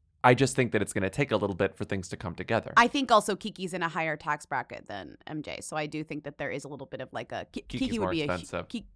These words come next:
Speaker 2: but I, I mean, The Sims has the money. I think they would do it, but I'm just saying, like, it is a,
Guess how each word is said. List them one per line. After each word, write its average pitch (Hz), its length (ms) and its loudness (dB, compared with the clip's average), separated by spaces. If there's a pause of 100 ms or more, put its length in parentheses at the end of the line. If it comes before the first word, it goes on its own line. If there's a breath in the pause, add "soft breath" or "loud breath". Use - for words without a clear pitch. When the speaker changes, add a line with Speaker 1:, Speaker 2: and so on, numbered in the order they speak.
(160)
Speaker 2:
but 240 100 8
I, 254 160 8
I 311 80 8
mean, 311 240 4 (100)
The 262 80 -8
Sims 320 260 4
has 175 240 2
the 127 60 -10
money. 156 200 -2
I 190 100 2
think 214 200 -4
they 147 100 -2
would 110 140 -10
do 180 160 0
it, - 100 -8
but 165 100 0
I'm 160 100 4
just 165 200 -2
saying, 143 260 -6
like, 101 220 -8
it 180 120 0
is 156 200 0
a, 123 220 -6